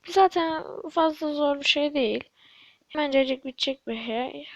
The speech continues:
Ağaçları dikmeyeceğim yani merak etmeyin. Ağaçları sonra video dışında yaparım büyük ihtimalle. Evet, burada arkadaşlar Luna Park'a gireceğiz.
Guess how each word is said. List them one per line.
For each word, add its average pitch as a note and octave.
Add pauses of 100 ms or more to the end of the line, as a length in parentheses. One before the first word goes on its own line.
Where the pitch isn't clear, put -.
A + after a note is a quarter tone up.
(320)
Ağaçları C#4
dikmeyeceğim G#3+
yani G#3+
merak A#3
etmeyin. A#3 (2000)
Ağaçları A#3
sonra A#3 (160)
video A3
dışında A3
yaparım G3
büyük G3+
ihtimalle. - (1080)
Evet, - (160)
burada C4+
arkadaşlar A#3
Luna D4
Park'a C4
gireceğiz. A#3+